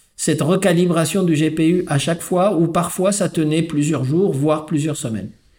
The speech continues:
Euh, mais bon, c'est, c'est pas grave, c'était pas mortel, il y avait pas de perte de données,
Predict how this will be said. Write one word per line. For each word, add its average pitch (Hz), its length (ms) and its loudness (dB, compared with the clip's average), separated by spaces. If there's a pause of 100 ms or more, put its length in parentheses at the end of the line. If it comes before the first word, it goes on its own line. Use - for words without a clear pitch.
(400)
Euh, 123 640 0
mais 139 140 0
bon, 175 200 -2
c'est, 127 800 -10
c'est 143 160 -2
pas 180 220 0
grave, 170 420 0
c'était 135 240 -2
pas 127 180 0
mortel, 151 480 2
il - 20 2
y 175 40 2
avait 135 80 0
pas 139 140 0
de 139 60 -8
perte 156 340 -4
de 139 180 2
données, 143 440 0